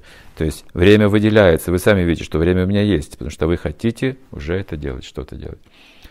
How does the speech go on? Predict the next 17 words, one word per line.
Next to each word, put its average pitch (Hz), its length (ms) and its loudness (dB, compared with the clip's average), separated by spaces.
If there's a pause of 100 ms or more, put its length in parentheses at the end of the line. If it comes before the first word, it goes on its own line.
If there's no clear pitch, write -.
(460)
Делая 123 320 8
что-то 120 280 0
еще, 135 460 6
ваш 110 240 2
энтузиазм 113 520 0
дальше 92 400 2
идет. 65 380 -6
Поймите, 76 380 -4
не 101 180 2
стоит 95 260 -4
динамика. 85 640 -2 (220)
В - 80 -20
конце 95 280 -2
концов, 123 400 -4
вы 110 60 -4
достигаете 95 720 -2 (1800)
какой? 80 380 -4